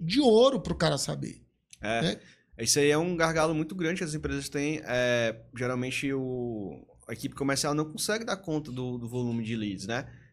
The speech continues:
Speaker 2: E aí deixa de trabalhar várias oportunidades,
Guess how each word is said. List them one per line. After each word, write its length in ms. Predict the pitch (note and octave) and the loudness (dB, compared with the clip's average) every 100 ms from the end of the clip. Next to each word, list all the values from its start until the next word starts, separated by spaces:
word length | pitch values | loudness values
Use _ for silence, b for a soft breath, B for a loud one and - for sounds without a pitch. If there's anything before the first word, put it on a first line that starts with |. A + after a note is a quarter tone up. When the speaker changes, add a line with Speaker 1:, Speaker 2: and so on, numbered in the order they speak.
| _ | _
Speaker 2:
E 140 | G#2+ | -4
aí 120 | A#2 B2 | -2 0
deixa 260 | A#2+ D3 | -2 -4
de 40 | F3+ | -2
trabalhar 460 | D#3+ D3+ D3 C#3 | -2 2 4 4
várias 240 | C#3 C#3+ E3 | 4 2 2
oportunidades, 1080 | F3 F3 F3 F3 D3 C3 E3 E3 - - | -4 -4 -4 -4 2 4 4 0 -8 -10